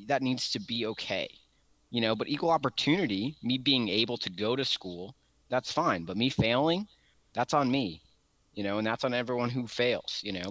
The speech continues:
but it's about picking yourself up and trying again or moving on, doing something different, finding out what your strengths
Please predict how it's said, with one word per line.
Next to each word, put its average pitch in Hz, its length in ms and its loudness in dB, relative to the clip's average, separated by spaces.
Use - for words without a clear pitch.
but 104 100 -2
it's 98 200 -6
about 107 340 2
picking 127 260 -2
yourself 120 360 2
up - 140 2
and 110 60 -2
trying 113 280 2
again 117 280 2
or 113 60 4
moving 117 400 0
on, 107 280 2
doing 104 280 -4
something 120 320 -2
different, 92 400 -6
finding 123 460 2
out 104 120 2
what 107 200 -4
your 113 180 -2
strengths 104 400 -4